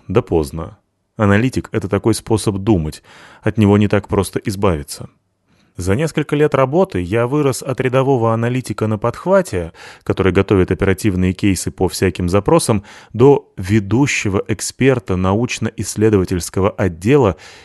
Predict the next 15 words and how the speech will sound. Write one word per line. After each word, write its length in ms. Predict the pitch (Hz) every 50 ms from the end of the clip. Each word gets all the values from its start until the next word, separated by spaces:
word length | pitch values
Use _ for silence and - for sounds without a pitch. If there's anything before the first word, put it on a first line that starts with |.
| _ _ -
нии 360 | 123 123 120 120 113 127 151 147
с 120 | - -
аббревиатурой, 680 | 113 101 98 98 98 98 98 95 - - 143 135 123 -
которая 340 | 110 98 - 101 98 98
мало 340 | 92 92 90 98 117 127 123
кому 320 | 107 - 104 95 92 90 85
что 240 | - - 90 87
скажет. 540 | 85 - - - 92 80 76 73 80 - - _ _ _ _ _ _ _ _ _ _ _ -
Начал 340 | 101 95 90 - 92 87 82
делать 300 | 85 85 82 82 78 -
то, 220 | - 135 147 127
что 340 | - - - - 90 85 82
на 180 | 82 87 87
нашем 360 | 90 90 87 - - 90 82 78
волопюке 580 | 90 90 92 92 - - 160 156 - 117 101